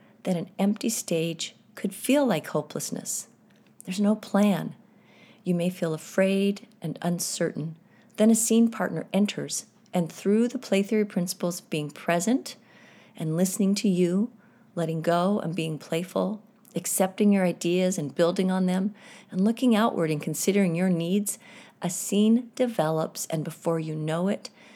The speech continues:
there are genuine smiles and a feeling of well-being and, dare I say, hopefulness. The tragic headlines of shootings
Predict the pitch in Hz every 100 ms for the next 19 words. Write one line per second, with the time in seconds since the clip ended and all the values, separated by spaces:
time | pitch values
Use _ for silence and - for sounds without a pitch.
0 | - - 165 156 - - 175 190 165 156
1 | - 175 175 202 208 208 220 - - 156
2 | - - 180 165 156 147 160 185 220 214
3 | 180 160 147 151 - 165 147 170 208 269
4 | 220 214 214 - 180 175 170 175 - _
5 | - - - _ - - 190 185 - -
6 | 139 139 151 - - - _ _ _ _
7 | _ _ _ _ _ _ - - _ _
8 | - _ - 185 - - 208 226 240 -
9 | 202 190 190 190 185 - - - 208 202
10 | 202 202 208